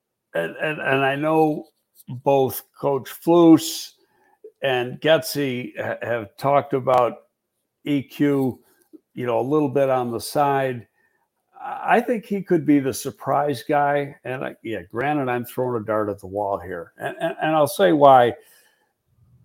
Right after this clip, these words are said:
Getsy was, has been around this guy his entire career. And Green Bay had a pretty deep receiving core. I liked Saint Brown coming out.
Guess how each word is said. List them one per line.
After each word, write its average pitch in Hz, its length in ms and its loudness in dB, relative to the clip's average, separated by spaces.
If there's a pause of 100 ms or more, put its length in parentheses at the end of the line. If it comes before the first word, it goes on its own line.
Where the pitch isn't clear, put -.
(320)
Getsy 226 380 2
was, 151 220 2 (260)
has 131 180 0
been 147 180 4
around 131 360 4
this 123 180 -2
guy 120 280 0
his 107 180 -4
entire 127 500 -4
career. 110 600 -4 (500)
And 127 320 -6
Green 202 260 0
Bay 175 200 2
had 139 120 2
a 104 80 -2
pretty 165 440 0
deep 131 400 -2
receiving 120 580 -6
core. - 520 -12
I 175 180 2
liked 185 400 0 (840)
Saint 143 360 -4
Brown 131 300 0
coming 123 420 -4
out. 117 360 -2